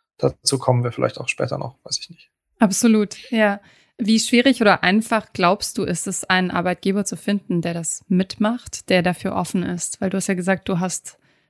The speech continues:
Speaker 2: Numbers Game-mäßig einfach viele Bewerbungen <laughs> geschrieben, aber ist das tatsächlich nur im Start-up-Bereich möglich oder glaubst du, da gibt's auch eine Chance für traditionellere Berufe?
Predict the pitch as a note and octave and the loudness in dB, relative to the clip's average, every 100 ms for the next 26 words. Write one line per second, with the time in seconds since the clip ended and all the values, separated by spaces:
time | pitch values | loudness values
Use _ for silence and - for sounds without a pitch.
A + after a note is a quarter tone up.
0 | - G3 F#3+ G3 F#3 - F#3+ F#3+ E3+ F#3+ | 4 4 6 4 2 2 4 6 4 2
1 | F#3 G3+ - F3 G3 F3+ - A3 F#3 F#3 | 2 0 0 0 -2 -4 2 4 4 2
2 | F#3+ F#3+ F3 F#3 F#3 - - - F#3+ F#3 | 2 4 4 6 4 2 -4 0 0 2
3 | F3+ F#3+ F3+ F#3 - - G#3+ - G3 F#3+ | 2 2 2 2 0 0 0 0 -4 -2
4 | G3 F3+ G#3 F#3+ - _ _ G#3+ - F#3+ | -2 0 0 0 -10 _ _ 0 2 2
5 | - - F#3 G3+ A3 A3 - - _ _ | 2 4 2 4 0 -2 -10 -18 _ _
6 | _ _ - G3 F#3 G3 - G3+ A3 A3+ | _ _ -4 -2 0 -2 4 4 4 0
7 | B3 - G3+ F#3 F3+ F#3 - F#3 F3+ F#3 | -4 -2 -4 -4 -2 -4 -4 -2 -2 -2
8 | F3+ F3+ F#3+ - F#3+ F#3+ - - F#3 F#3 | -4 -2 -2 -2 -4 -4 -6 -6 -4 -2
9 | F#3 - G3 F#3+ - F#3 F#3 F#3+ F#3+ - | -4 -6 -6 -4 -2 -2 -2 -4 -6 -8
10 | F#3+ - | -10 -12